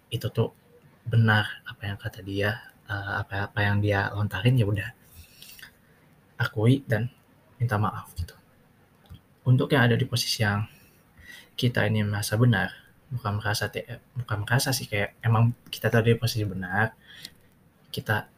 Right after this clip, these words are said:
sama juga jelasin pelan-pelan, terus kayak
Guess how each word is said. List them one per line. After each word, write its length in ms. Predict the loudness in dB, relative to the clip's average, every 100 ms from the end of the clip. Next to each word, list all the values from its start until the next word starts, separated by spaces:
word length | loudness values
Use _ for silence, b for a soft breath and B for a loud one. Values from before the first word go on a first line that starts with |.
| _ _ _ _ -4
sama 260 | 0 2
juga 240 | 4 2 2
jelasin 640 | -2 -2 -2 -6 -6 -6 -6
pelan-pelan, 960 | 0 0 2 2 4 6 6 6 4 2
terus 320 | -2 -2 -6 _ _ -20 -16
kayak 320 | -8 -6 -6